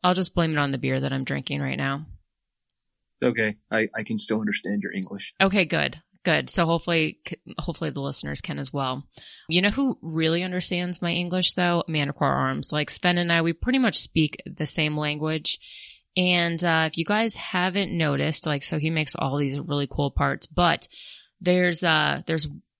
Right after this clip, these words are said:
Speaker 1: I have one of his parts in my office right now, and I am using that for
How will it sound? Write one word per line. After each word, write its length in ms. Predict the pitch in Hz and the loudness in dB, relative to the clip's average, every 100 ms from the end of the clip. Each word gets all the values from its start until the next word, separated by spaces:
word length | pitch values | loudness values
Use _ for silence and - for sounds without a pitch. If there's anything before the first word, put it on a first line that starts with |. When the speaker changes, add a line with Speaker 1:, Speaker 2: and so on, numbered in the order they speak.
| _ - | _ -2
Speaker 1:
I 80 | 160 | 0
have 280 | 151 196 170 | 2 0 0
one 160 | 170 | -4
of 60 | 156 | -2
his 100 | 147 | -4
parts 320 | - 143 139 | -2 -2 -2
in 80 | 143 | -2
my 160 | 147 135 | -2 0
office 400 | 131 - 135 139 | -2 -2 -2 0
right 180 | 139 | 0
now, 220 | 139 135 - | 0 -2 -2
and 440 | 139 139 139 139 135 - | -2 -2 -2 -4 -8 -4
I 640 | 143 143 143 143 143 147 - _ _ _ - | -2 0 0 0 0 -2 -6 _ _ _ -2
am 160 | 160 165 | 0 2
using 480 | 180 214 214 185 | 2 2 2 0
that 400 | 156 139 143 - - - | 2 2 0 -4 -10 -4
for 560 | 151 147 143 139 143 | -2 2 2 2 -2